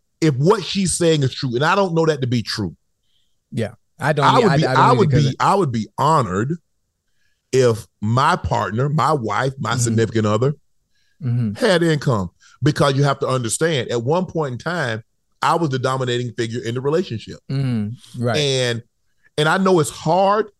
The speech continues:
Speaker 1: I mean, you know, and, and I look at, I look at, uh, Tabitha. Hey, Tabitha Chance. I know you watch 'cause Ta-, uh, uh, uh, Chance commented on my thing.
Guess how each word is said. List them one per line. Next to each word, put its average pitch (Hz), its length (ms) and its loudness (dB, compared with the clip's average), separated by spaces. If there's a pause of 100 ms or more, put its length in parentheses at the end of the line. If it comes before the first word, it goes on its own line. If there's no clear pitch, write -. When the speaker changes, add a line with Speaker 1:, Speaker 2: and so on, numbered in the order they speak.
(160)
Speaker 1:
I 156 100 -2
mean, 156 240 -8
you 151 100 -2
know, 135 180 -2
and, 131 140 2
and 131 180 2
I 135 80 2
look 143 240 0
at, 127 240 0
I 123 60 2
look 131 200 -2
at, 117 140 -2 (160)
uh, 101 220 0
Tabitha. 127 520 0 (220)
Hey, 147 140 0
Tabitha 135 380 0
Chance. 127 440 -2
I 117 80 0
know 127 120 2
you 127 120 2
watch 123 340 0
'cause 110 220 -2
Ta-, 117 340 0
uh, 104 260 0 (340)
uh, 110 140 2
uh, 107 240 0
Chance 135 340 2
commented 123 480 2
on 123 140 4
my 113 100 2
thing. 110 340 0